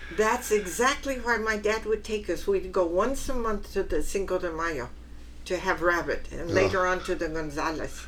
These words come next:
Speaker 2: He, he would, they would have steak and all that stuff, but we, we get a rabbit, you know. <laughs>
Speaker 1: Yes.
Speaker 2: So, okay.
Speaker 1: And my dad got mad one time because my sister ordered a hamburger.
Speaker 2: Oh, yeah.
Speaker 1: <laughs>
Speaker 2: Oh, yeah. At, at a Mexican restaurant, they order a hamburger. Wow.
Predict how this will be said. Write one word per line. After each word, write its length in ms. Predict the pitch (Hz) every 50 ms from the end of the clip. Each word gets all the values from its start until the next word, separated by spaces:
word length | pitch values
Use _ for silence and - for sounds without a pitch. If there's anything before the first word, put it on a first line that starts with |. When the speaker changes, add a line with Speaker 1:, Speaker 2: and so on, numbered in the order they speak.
| - -
Speaker 2:
He, 160 | - 120 113 110
he 120 | 135 156 156
would, 240 | 127 110 107 104 -
they 180 | 104 113 131
would 140 | 135 107 95
have 180 | 107 98 - -
steak 340 | - 110 107 107 101 -
and 120 | - 101 98
all 100 | 98 98
that 140 | 104 110 -
stuff, 220 | - 117 104 -
but 100 | 107 104
we, 160 | 123 127 117
we 180 | 113 120 127 139
get 140 | 139 123 110
a 60 | 101
rabbit, 420 | 101 104 101 - - - - -
you 80 | 104 82
know. 120 | 101 - -
<laughs> 40 | - 208 - -
Speaker 1:
Yes. 160 | 214 233 -
Speaker 2:
So, 160 | 185 147 147 139
okay. 440 | 135 - - - - 156 135 110 - -
Speaker 1:
And 120 | 214 202
my 160 | 202 202 202
dad 280 | 185 208 208 202 196 190
got 260 | 208 190 190 190 -
mad 340 | 185 180 175 180 180 175 170
one 200 | 175 175 165 156
time 200 | - 180 175 175
because 280 | 170 - 190 175 160 151
my 260 | 160 156 160 160 160 -
sister 480 | - - - 214 - - - 180 165 160
ordered 460 | 165 170 170 165 180 170 156 - - - - - -
a 140 | 165 185 196
hamburger. 640 | 247 240 214 214 196 185 156 143 156 147 135 - - - - - - - - -
Speaker 2:
Oh, 340 | - 120 135 131 113 113 87 - - - - - - - -
yeah. 140 | - - - - 277
Speaker 1:
<laughs> 160 | - - - -
Speaker 2:
Oh, 220 | 143 135 131 120
yeah. 280 | 113 104 104 104 101 107
At, 140 | 104 - 107
at 240 | 107 113 107 107 107
a 80 | 107 101
Mexican 440 | 113 104 98 - - - 104 107
restaurant, 360 | 104 104 95 - - 107 98 98
they 80 | 104
order 160 | 107 101 92
a 60 | - -
hamburger. 680 | - 123 57 53 - - 50 50 50 50 - - - - - - - - - - - - - - - - - -
Wow. 380 | - 107 107 104 98 92 90